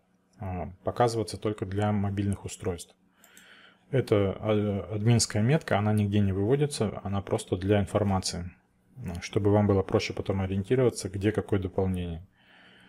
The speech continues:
А, мы выровняли по центру, и теперь нам нужно, м, это дополнение скрыть. Заходим, э, во вкладку "Дополнительно" и скрываем его на компьютерах. Нажали, э, не показывает на десктопах,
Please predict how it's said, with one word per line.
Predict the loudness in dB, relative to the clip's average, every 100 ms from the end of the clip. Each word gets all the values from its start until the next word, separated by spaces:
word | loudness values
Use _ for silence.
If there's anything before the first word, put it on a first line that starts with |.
| -20 -20 -20 _ _ _
А, | -8 -4
мы | 2 6
выровняли | 8 6 4 0 -4
по | -6
центру, | -2 0 0 0 -2 -10
и | -10
теперь | -2 2 4
нам | 4 2
нужно, | 0 0 0 -2 -6 _ _ _ _ _ _ _ _ -12 -4
м, | -2 -2 -2
это | 0 0
дополнение | 0 2 2 2 2
скрыть. | 0 -2 -4 -4 -8 _ _ _ -20 -10
Заходим, | -6 0 2 2 -2
э, | -2 -2 -2 -4 -8
во | -12 -4
вкладку | -2 -2 -2
"Дополнительно" | -6 -2 -2 -2 -2 -4 -4
и | -6 -6
скрываем | -6 -4 0 2 2 2
его | 2 4 4 0 -6 _ _ _ _ _ _ -4
на | 2 4 4 2 0
компьютерах. | -2 0 -2 -2 -6 -10 _ -20 -20 _ _ -6
Нажали, | -2 2 4 2 -2 -6
э, | -10 -8 -8 -6
не | -2 -2
показывает | 0 0 0 -2 -6
на | -6 -6
десктопах, | -8 -4 -2 0 0